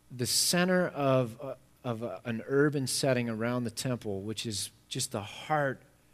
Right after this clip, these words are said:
kind of the economic heart of Jerusalem in Jesus' day, and you picture the dust and the heat, the animals that are all around because this whole place is dedicated to animal sacrifices. You've got pilgrims, you've got,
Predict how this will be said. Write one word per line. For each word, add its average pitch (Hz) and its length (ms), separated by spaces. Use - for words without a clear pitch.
kind 131 200
of - 60
the - 160
economic 143 600
heart 139 420
of 104 160
Jerusalem 120 460
in 110 80
Jesus' 107 460
day, 101 360
and 131 80
you 123 80
picture 151 420
the 107 120
dust 131 720
and 107 160
the 101 80
heat, 156 460
the 107 200
animals 165 720
that 123 120
are 117 120
all 156 420
around 143 420
because 120 280
this 113 160
whole 156 220
place 139 460
is 117 140
dedicated 123 560
to - 140
animal 127 340
sacrifices. 139 920
You've 135 160
got 131 280
pilgrims, 160 720
you've 117 140
got, 113 260